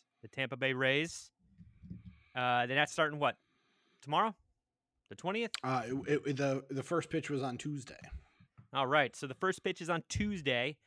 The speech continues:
Speaker 1: And then we're also gonna talk a little N F L, I guess. Kinda see what's happened in week six. I think you sent me a little, uh, text, uh, over the week about Madden predictions. We'll talk about that. And as we always do, our favorite segment, uh, we're gonna have a couple dads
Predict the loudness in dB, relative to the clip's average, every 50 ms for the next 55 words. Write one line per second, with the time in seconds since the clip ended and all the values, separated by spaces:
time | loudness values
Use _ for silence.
0 | _ _ _ _ _ _ _ _ _ -2 2 2 4 6 6 6 6 6 4 0
1 | 0 2 4 4 4 4 2 2 4 6 6 6 6 6 4 6 6 6 4 4
2 | 4 4 4 4 2 -2 -8 -10 -12 -14 _ _ -8 -6 -6 -4 -6 -6 0 2
3 | 2 2 2 2 -2 -4 -4 -4 -4 -4 -2 0 0 -2 -2 -6 -10 -10 -8 -8
4 | -8 -8 -8 -8 -6 -6 -6 -4 -2 -2 -2 0 0 0 0 2 4 4 6 6
5 | 6 6 4 2 -2 -8 -20 _ _ _ 2 2 2 2 0 -4 -2 2 4 6
6 | 6 4 4 4 2 2 0 0 0 2 0 0 0 2 6 6 6 6 6 4
7 | 4 4 4 4 2 -2 -2 0 0 -2 -2 -2 -4 -4 -4 -6 -8 -10 -6 -4
8 | -4 -4 -2 -4 -4 -2 2 4 4 4 4 2 -2 -12 _ _ _ _ _ _
9 | _ _ 0 2 4 2 2 2 0 0 2 4 4 4 4 2 2 4 4 4
10 | 4 4 2 2 2 2 2 2 0 0 0 0 2 2 2 2 -2 -2 -4 -8
11 | -16 _ _ _ _ _ _ _ _ _ _ _ _ _ _ 0 4 4 6 6
12 | 6 4 4 4 4 4 4 4 2 0 -2 -2 2 4 4 6 6 4 0 -6